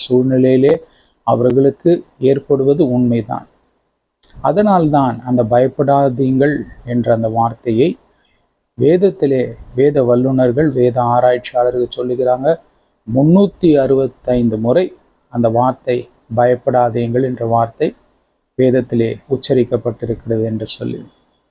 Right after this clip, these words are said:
அப்போ அந்த முன்னூத்தி அறுபத்தைந்து முறை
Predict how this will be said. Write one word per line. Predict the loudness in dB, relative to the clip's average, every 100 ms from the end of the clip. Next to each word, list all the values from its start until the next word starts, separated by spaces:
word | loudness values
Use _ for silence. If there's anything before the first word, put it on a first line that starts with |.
| _ _ _ _ _ _ _ _
அப்போ | -8 -2 0 2 -2 -4
அந்த | -2 0 0 0 0 -2 -4 -2
முன்னூத்தி | 2 4 2 0 2 2
அறுபத்தைந்து | 2 2 0 0 0 2 2
முறை | 2 2 0 -2